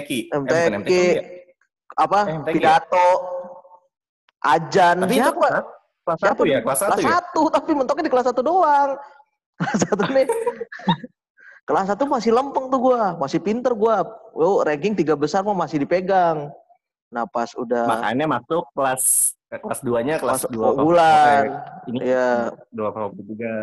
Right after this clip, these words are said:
Speaker 2: Kan unggulannya dipisah tuh dulu tuh.
Speaker 1: Bisa.
Speaker 2: Kalau nggak, nggak pagi, siang kan?
Speaker 1: Bener.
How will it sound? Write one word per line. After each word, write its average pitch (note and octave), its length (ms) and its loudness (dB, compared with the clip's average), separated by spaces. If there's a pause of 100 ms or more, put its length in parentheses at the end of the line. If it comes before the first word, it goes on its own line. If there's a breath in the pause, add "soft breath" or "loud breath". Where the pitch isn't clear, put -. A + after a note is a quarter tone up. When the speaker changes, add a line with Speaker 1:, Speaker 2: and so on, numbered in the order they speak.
(220)
Speaker 2:
Kan F#3 240 -2
unggulannya E3+ 480 2
dipisah F3+ 400 0
tuh F3+ 120 0
dulu E3 280 4
tuh. E3+ 360 2
Speaker 1:
Bisa. A#2 40 -12
Speaker 2:
Kalau C3 220 2 (100)
nggak, C3 180 0 (260)
nggak C3+ 160 0
pagi, C#3 360 -4
siang D3 320 0
kan? C3 200 2 (1080)
Speaker 1:
Bener. G#2+ 480 -8